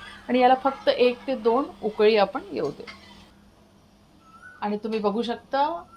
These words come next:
याला मस्त उकळी आलेली आहे बघा. आणि अशी चांगली उकळी आली की गॅस जो आहे तो एकदम स्लिमवर करून द्यायचा आणि फक्त आता एखादा मिनिट आपण याला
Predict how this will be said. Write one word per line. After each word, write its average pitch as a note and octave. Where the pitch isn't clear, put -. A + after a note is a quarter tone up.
याला G#3
मस्त A3
उकळी C4+
आलेली C4
आहे B3+
बघा. A#3+
आणि A3
अशी A3+
चांगली A#3
उकळी C4
आली B3+
की B3
गॅस A3
जो A#3+
आहे A#3+
तो C#4
एकदम B3+
स्लिमवर B3
करून A#3
द्यायचा G#3+
आणि C4
फक्त D4
आता D#4+
एखादा C4
मिनिट C#4+
आपण B3
याला A#3+